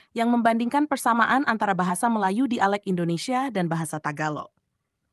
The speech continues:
Mereka seolah-olah memberi kesan bahwa bahasa Filipina itu banyak dipengaruhi oleh bahasa Indonesia.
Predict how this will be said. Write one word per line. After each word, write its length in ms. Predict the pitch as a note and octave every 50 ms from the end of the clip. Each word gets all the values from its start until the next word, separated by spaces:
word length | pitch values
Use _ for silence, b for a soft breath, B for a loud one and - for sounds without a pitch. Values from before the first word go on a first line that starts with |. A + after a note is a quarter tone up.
| _ _ _ _
Mereka 400 | A3 A3+ A#3+ A#3+ - D4+ F4+ F#4
seolah-olah 480 | - - C#4+ C#4+ C#4 C4 C4+ D4 C#4+
memberi 320 | D4 C#4 A#3+ G3+ G3 F#3+ G3+
kesan 600 | G3 G#3 F#3+ - C4+ B3 G3 F#3+ G3 G3+ F#3+ F3 F#3
bahwa 240 | F3+ F3+ F#3 G#3+ G#3+
bahasa 440 | F#3+ F#3+ F#3 F#3+ G3+ G#3 - A#3 A3+
Filipina 520 | - A#3 G#3+ G3+ G3 - G3 F3+ F3+ F3+ -
itu 320 | F3 F#3 - C#4+ E4 D#4+ B3+
banyak 320 | F#3 F3 F3 G3+ B3 C#4+ - -
dipengaruhi 600 | A3 F#3+ - F#3 F#3 F#3 F3+ F3+ F3 - G3 -
oleh 200 | - E3+ E3+ D#3
bahasa 400 | D#3 D#3+ D#3+ E3 D#3 - F3 E3
Indonesia. 640 | F3 D#3+ D#3 D#3 E3 E3+ D#3+ - D3+ D3+ - -